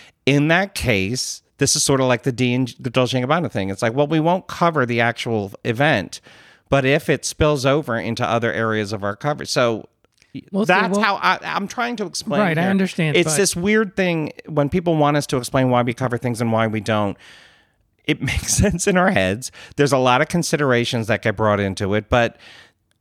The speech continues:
Speaker 1: I think we opened a door back w-, in two thousand sixteen when we said we weren't gonna cover Melania Trump,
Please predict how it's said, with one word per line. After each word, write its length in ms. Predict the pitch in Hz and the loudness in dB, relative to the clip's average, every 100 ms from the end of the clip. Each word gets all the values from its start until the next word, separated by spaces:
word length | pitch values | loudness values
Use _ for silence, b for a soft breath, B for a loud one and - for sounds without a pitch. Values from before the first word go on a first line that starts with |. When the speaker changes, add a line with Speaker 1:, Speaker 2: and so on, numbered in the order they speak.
| _ | _
Speaker 1:
I 160 | - 139 | -4 -2
think 300 | - 185 180 | -2 -2 -2
we 320 | 151 151 135 123 | 0 2 2 2
opened 380 | - 139 156 143 | 2 2 0 0
a 60 | 123 | -2
door 520 | 110 117 113 117 127 | 0 2 4 4 2
back 500 | 120 101 113 113 - | -2 0 0 0 -4
w-, 240 | 110 101 107 - | -8 -4 -4 -2
in 240 | 113 107 | -2 -2
two 180 | - 117 | -2 0
thousand 520 | 113 104 95 104 98 | 2 2 0 -4 -4
sixteen 520 | - 110 - 117 110 | -4 -4 -4 -4 -2
when 140 | 104 101 | 0 0
we 80 | |
said 200 | 98 107 | -2 -2
we 120 | 98 95 | 0 0
weren't 200 | 101 95 | 0 -2
gonna 140 | 98 | -2
cover 260 | - 95 95 | -2 -2 0
Melania 460 | 92 92 90 87 | 0 0 0 -2
Trump, 440 | - - 92 98 | -2 0 0 0